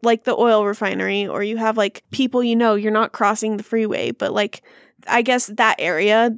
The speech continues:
that that grocery store is in, that's just popped up within, like, the last, like, five years. Was nothing before. But yeah, they, like, my dad goes out there sometimes and he found it. And for some reason, they always had it.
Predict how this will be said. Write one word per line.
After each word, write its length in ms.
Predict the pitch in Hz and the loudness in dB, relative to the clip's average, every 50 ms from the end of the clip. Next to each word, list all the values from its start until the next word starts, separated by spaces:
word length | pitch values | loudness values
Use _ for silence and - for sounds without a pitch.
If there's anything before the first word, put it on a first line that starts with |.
| - | -2
that 260 | - 214 185 - - | -2 0 0 0 -2
that 180 | - 202 185 - | -4 -4 -4 -4
grocery 380 | - - - 214 - - 240 240 | -6 -6 -6 -6 -6 -4 -6 -4
store 280 | - - - 240 240 240 | -4 -2 0 2 2 2
is 160 | 247 247 240 | 2 2 0
in, 200 | 240 247 247 240 | 0 2 2 2
that's 280 | 220 214 175 120 - - | 2 2 0 0 -2 -2
just 180 | 247 247 233 | -2 -4 -4
popped 260 | - 226 185 - - - | -4 -6 -6 -6 -6 -6
up 180 | - - - | -8 -8 -8
within, 260 | - 226 - 226 220 | -10 -8 -6 -6 -4
like, 180 | 214 202 208 - | -4 -6 -8 -8
the 100 | - - | -10 -8
last, 340 | - - - - - - - | -6 -6 -6 -6 -8 -8 -8
like, 180 | - - - | -8 -10 -10
five 300 | - - - - - 254 | -10 -6 -4 -4 -4 -6
years. 380 | - - - - - - - - _ | -8 -8 -6 -6 -6 -6 -8 -10 _
Was 240 | - 202 202 214 202 | -2 0 0 0 0
nothing 460 | 208 185 131 - - 202 196 196 214 | 0 -2 -2 -2 -2 -4 -4 -4 -4
before. 580 | 208 214 208 - - 185 185 185 180 185 202 220 _ _ _ _ - 226 | -6 -8 -10 -6 -4 -2 -2 0 0 0 -2 -4 _ _ _ _ -10 -2
But 160 | - 233 202 196 | 0 0 2 4
yeah, 140 | 220 202 185 | 2 2 2
they, 160 | 175 180 185 | 2 2 2
like, 380 | 185 185 185 190 196 - - - | 2 0 -2 -2 -4 -8 -8 -4
my 180 | 226 220 202 | -2 -2 -2
dad 280 | 196 - 160 160 180 202 | 0 -2 -2 -2 -2 -2
goes 160 | 214 196 190 190 | -4 -6 -6 -4
out 160 | 151 110 - | -6 -6 -4
there 140 | - - 214 | -6 -8 -8
sometimes 500 | - 233 233 220 233 214 226 240 240 233 | -6 -6 -6 -4 -4 -2 0 0 -2 -2
and 100 | 226 208 | -4 -6
he 60 | 214 | -6
found 360 | - - - - 247 240 - | -8 -6 -6 -6 -4 -6 -6
it. 240 | - 69 - - - - | -6 -8 -8 -10 -10 -12
And 260 | - - - - 233 - _ _ _ _ _ | -12 -12 -10 -12 -14 -16 _ _ _ _ _
for 200 | - - 254 254 | -8 -2 -2 0
some 200 | 247 247 247 254 | 2 2 2 2
reason, 220 | 262 254 233 220 202 | 2 2 0 0 -2
they 160 | 190 180 190 | -4 -4 -2
always 280 | 220 226 202 202 - - | 0 0 0 -2 -2 -6
had 140 | 135 123 - | -10 -10 -8
it. 180 | - - 139 | -8 -10 -10